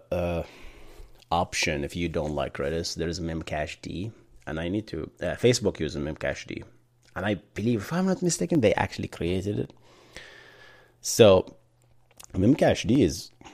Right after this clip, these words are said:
is also good, uh, mem-, in memory, and sticking to be a, just an in-memory cache.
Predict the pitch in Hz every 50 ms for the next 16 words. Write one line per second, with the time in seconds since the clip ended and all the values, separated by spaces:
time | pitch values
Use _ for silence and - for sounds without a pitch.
0 | - - - - - 156 165 156 - 180 165 165 165 156 160 139 127 107 104 120
1 | 131 131 135 127 131 123 135 156 170 175 156 104 - - - 175 180 180 - -
2 | - - - 160 - - 180 160 - 123 120 127 131 - - 92 85 - 98 101
3 | - - 101 92 - - 87 90 92 92 92 92 87 90 90 82 - - - -
4 | - - - -